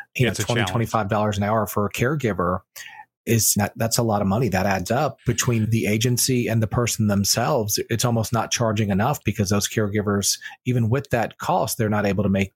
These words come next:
Speaker 1: an adequate wage for such an important job.
Speaker 2: Someone who's basically middle income or whatever, but they weren't properly prepared and something like this comes along, and basically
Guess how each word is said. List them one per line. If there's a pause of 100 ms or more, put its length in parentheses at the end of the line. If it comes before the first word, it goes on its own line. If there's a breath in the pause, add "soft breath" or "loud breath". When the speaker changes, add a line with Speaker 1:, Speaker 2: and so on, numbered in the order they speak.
Speaker 1:
an
adequate
wage
for
such
an
important
job. (220)
Speaker 2:
Someone
who's
basically
middle
income
or
whatever,
but
they (140)
weren't (140)
properly
prepared
and
something
like
this
comes
along,
and
basically